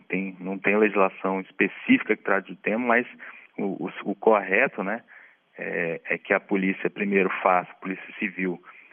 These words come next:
faça a liberação do corpo direto pra um carro de funerária específico, né?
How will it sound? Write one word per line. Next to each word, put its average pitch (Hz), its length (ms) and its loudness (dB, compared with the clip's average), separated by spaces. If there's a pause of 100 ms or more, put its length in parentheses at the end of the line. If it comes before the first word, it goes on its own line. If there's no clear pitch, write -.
(160)
faça 98 240 2
a - 20 0
liberação 98 520 2
do 95 100 -6
corpo 101 500 2 (1080)
direto 135 840 2 (320)
pra 117 160 4
um 120 100 0
carro 123 300 2
de - 60 -6
funerária 110 540 2
específico, - 680 -8
né? - 80 -18